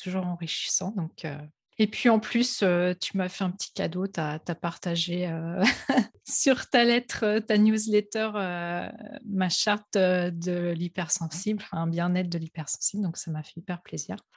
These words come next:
Bon, c'est pas, euh, c'est pas pour ça que je t'ai, je t'ai invitée sur le podcast, <laughs> je te rassure. J'a-,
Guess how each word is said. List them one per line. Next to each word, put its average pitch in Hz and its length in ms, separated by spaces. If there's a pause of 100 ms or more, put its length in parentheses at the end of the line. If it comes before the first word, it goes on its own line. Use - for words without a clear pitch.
(120)
Bon, 196 100
c'est 185 240
pas, 220 160
euh, 202 240
c'est 196 220
pas 214 140
pour 214 180
ça 202 160
que 208 80
je - 100
t'ai, 170 360
je - 120
t'ai - 100
invitée 175 380
sur 175 160
le 170 100
podcast, 262 480
<laughs> - 0
je - 140
te - 80
rassure. 220 640
J'a-, 190 340